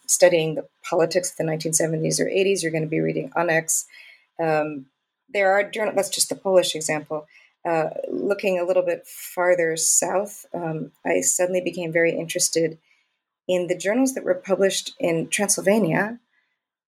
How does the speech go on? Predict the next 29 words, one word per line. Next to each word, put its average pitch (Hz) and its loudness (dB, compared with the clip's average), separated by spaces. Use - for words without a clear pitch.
in 175 2
the 175 -4
nineteen 170 0
twenties 170 2
and 165 -4
thirties 175 2
as 180 4
kind 220 -2
of 185 0
cultural 180 0
touchstones 165 0
and 165 -6
warehouses, 165 0
um, 160 0
for 180 4
the - 0
intellectual - 0
traffic 170 0
that - -4
was - -2
happening 165 -2
between 196 2
Hungary 165 0
and 156 -2
Romania, 151 -2
and 180 2
of 160 -8
course 170 4
between 160 -2